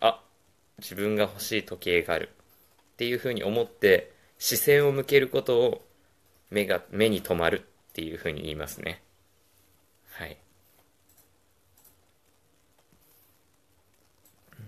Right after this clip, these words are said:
ーんと。先生、ただより怖いものはないってどういう意味ですか？あー、そうですね。ただより怖いものはない。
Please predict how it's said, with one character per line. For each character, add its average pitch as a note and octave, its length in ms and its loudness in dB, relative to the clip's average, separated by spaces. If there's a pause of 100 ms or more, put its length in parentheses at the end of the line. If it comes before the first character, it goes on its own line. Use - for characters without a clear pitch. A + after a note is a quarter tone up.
(280)
ー G#2 60 -20
ん - 20 -20
と。 B2 180 -14 (1300)
先 A2+ 240 -4
生、 F#2+ 300 2
た C#3 160 0
だ E3 100 8
よ A#2+ 100 4
り F2 120 -4
怖 A2 320 6
い G#2+ 60 4
も F2+ 120 0
の D#2 120 -4
は D#2 100 -6
な E2 160 2
い - 20 0
っ D#2+ 60 -10
て - 220 -14
ど G#2 200 2
う F2 60 0
い D#2+ 100 -8
う D#2+ 40 -6
意 D#2+ 100 -6
味 D#2+ 80 -6
で - 100 -4
す - 100 -8
か？ - 200 -8 (600)
あ E2+ 460 -8
ー、 - 20 -14
そ - 260 -6
う D#2 40 -12
で D2 60 -12
す - 160 -12
ね。 D#2+ 320 -4 (500)
た - 140 -10
だ G2 120 0
よ E2+ 100 2
り D#2 100 -10
怖 G2 320 2
い F#2 60 2
も F2 100 -2
の D#2+ 100 -4
は D#2 80 -4
な D#2 140 -6
い。 D2+ 80 -14